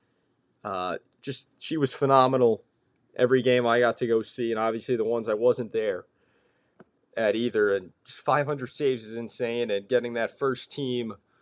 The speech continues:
All numac is what she deserved. I believe all three years she was named to either first or second team All numac, and deserving of that. It was just a wall in the cage, and it's gonna be weird seeing her not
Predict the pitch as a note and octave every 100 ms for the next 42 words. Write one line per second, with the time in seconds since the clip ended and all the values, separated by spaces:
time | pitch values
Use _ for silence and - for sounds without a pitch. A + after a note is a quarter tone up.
0 | _ _ - B2 A2+ A#2+ A2+ A2 G#2+ G2+
1 | A2+ A2+ C#3 A2 G2 A#2 A2 A2+ C#3 A3+
2 | D#3+ D3+ D3 C3+ _ _ D3+ C#3+ B2+ D3
3 | F3 - C3 A2 A#2 B2 A#2+ A#2 - -
4 | _ - C3 B2 A#2 - C#3+ C#3 - A#2
5 | C#3+ B2 A#2+ - C#3 A#2+ G#2+ - _ _
6 | _ _ _ _ - B2+ B2 B2+ B2+ A#2
7 | A2 G#2+ - G2+ F#2 E2 _ _ _ _
8 | _ _ - B2 C#3 D3 C3 B2 A2+ B2
9 | B2 G#2 C3 - A#2 A2 A#2+ B2+ B2+ A#2+
10 | A2 - A#2 B2+ A2+ A2 G#2 G#2 _ _
11 | _ _ _ _ _ _ - - E3 D3
12 | C3+ D3+ F3+ C#3+ F3 E3 D3+ D#3+ C#3+ C#3
13 | C#3